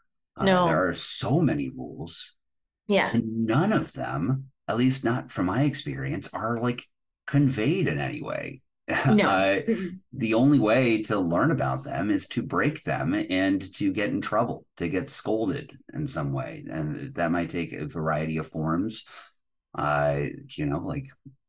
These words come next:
Speaker 1: no longer being booked on a show, uh, or, yeah, people just, like, you know, um, making assumptions about you or, like, you know, judging you because you weren't told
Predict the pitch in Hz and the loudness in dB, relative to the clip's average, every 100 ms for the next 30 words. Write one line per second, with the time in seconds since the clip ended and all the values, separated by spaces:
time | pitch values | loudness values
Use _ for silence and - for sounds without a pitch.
0 | _ _ _ 110 92 87 85 85 87 90 | _ _ _ -4 0 2 0 0 2 2
1 | 87 90 - 90 85 - 98 101 110 120 | 2 -2 -2 -2 0 2 2 4 4 4
2 | 135 - - 92 90 87 87 87 87 - | 4 2 0 0 4 4 2 0 -2 -10
3 | - - _ _ - 87 90 87 85 82 | -20 -20 _ _ -4 0 2 2 2 2
4 | 80 80 85 92 107 87 87 92 82 82 | 2 2 0 0 0 0 -2 0 -2 -2
5 | - 80 76 73 - - - - _ - | -2 0 0 -2 -6 -12 -20 -20 _ -16
6 | 82 73 69 73 - 71 69 67 64 62 | -8 -6 -4 -6 -8 -6 -4 -2 -2 -6
7 | - _ _ _ - 80 78 73 76 80 | -10 _ _ _ -8 -4 -2 -2 -2 -2
8 | 82 85 82 80 80 80 80 82 80 - | -2 -2 -2 -2 0 0 0 0 -2 -4
9 | 67 67 65 65 - _ - 69 65 64 | -6 -6 -6 -10 -14 _ -10 -6 -4 -6
10 | 65 - - 73 87 85 90 90 90 76 | -8 -8 -6 -6 -4 -2 0 0 -2 -4
11 | - 67 71 71 67 - 73 71 71 | -6 -8 -4 -4 -6 -6 -4 -2 -4